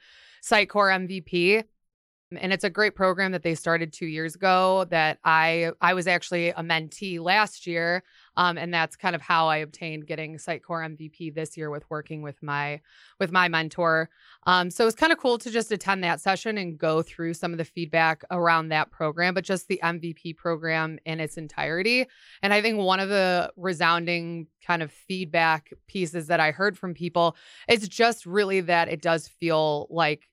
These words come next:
a community and a really tight-knit community, and it almost feels like a family. And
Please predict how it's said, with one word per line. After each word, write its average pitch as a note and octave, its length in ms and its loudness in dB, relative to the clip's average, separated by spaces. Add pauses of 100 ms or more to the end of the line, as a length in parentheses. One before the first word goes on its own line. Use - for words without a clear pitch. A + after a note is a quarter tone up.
a D#3+ 240 0
community D#3+ 800 -2 (600)
and E3 140 -6
a E3 60 -4
really D#3+ 260 -2
tight-knit D#3+ 600 -4
community, F#3+ 500 -2
and E3+ 260 -4
it F3 100 -4
almost G3 320 0
feels G3+ 280 0
like F#3 120 0
a E3 60 -8
family. D3 500 -4 (480)
And F#3 460 0